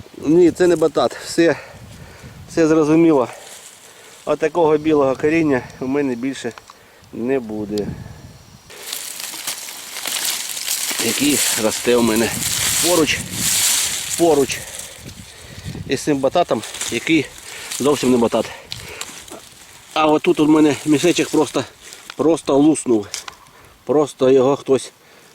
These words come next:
взяв і розірвав. Чому він луснув? Зараз будемо, зараз будемо розбиратися.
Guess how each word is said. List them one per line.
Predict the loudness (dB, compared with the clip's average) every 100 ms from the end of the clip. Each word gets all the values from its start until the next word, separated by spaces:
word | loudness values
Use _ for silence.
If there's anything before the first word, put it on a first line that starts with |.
| -6
взяв | 0 2 2
і | 2
розірвав. | 4 4 4 2 4 4 2 -2 -12 -12 -10 -12 -12 -12 -12 -8
Чому | -4 0 4
він | 4
луснув? | 4 4 4 2 0 -6 -10 -8 -6 -6 -6 -6 -4 -6 -8 -4
Зараз | 0 2
будемо, | 4 4 4 2 -2 -6 -6 -8 -8 -12 -12 -10 -8 -8 -8 -8 -8 -6 -8 -8 -10 -8 -6 -8 -6 -8 -8 -10 -14 -16 -16 -16 -14 -14 -14 -10 -8 -8 -8 -10 -12 -12 -4
зараз | -2 0 0
будемо | 2 2 2 0 -4 -14 -12 -10 -10 -10 -8 -8 -8 -8 -4 0
розбиратися. | 0 2 2 2 2 0 -2